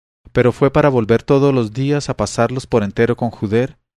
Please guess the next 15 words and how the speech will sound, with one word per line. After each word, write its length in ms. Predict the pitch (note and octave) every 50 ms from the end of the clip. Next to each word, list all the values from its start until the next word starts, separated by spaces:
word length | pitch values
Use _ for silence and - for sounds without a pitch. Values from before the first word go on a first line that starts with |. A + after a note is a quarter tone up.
| _ _ _ _ _ -
y 60 | A2+
hasta 200 | G#2+ - - A2+
reunió 420 | G#2+ G#2+ G2+ G2+ G2+ G#2+ A2+ A2+
en 100 | A#2+ B2
casa 300 | - - C3 B2 - C#3+
de 200 | B2+ A#2+ A2 A2
éste 200 | A2 - - C#3
su 140 | B2 - C3
diván, 520 | A2 A2 G2+ F#2+ G2+ G2+ G#2+ A2 A2+ - _ _ _ _ _ _ _ _ -
ventilando 600 | B2 B2 B2 - C3+ B2+ C3+ C#3+ C#3+ D3 D#3+ D#3+
allí 260 | D3 C#3 C3 D3+ F3
los 180 | F3 E3 D3 -
asuntos 400 | A#2 G#2 - A#2+ A2+ A2 C3 B2
del 160 | A2+ A2+ G#2
reino. 480 | G2+ G2+ F#2+ F#2 F2+ F2 F2 E2+ F2